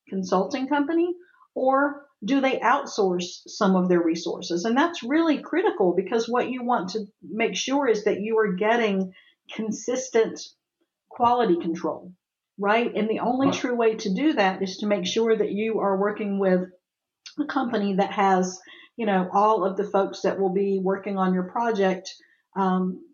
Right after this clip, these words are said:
Speaker 1: employed by that said company. So that's really, really critical. And an example of that would be, let's say, um,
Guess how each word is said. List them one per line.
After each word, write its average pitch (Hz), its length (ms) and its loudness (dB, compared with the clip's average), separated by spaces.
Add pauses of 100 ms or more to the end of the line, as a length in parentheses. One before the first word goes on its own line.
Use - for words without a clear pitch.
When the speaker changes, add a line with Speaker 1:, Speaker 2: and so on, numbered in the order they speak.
(140)
Speaker 1:
employed 190 720 2
by 175 180 4
that 165 240 -2
said 175 220 -2
company. 175 380 -6
So - 160 -4
that's 220 280 -2
really, 233 420 0
really 190 280 0
critical. 180 480 -2
And 180 120 -2
an 208 100 -4
example 220 520 -2
of 185 140 0
that 180 240 2
would 175 160 -2
be, 185 180 2
let's 180 340 -4
say, 180 460 2 (720)
um, 185 720 2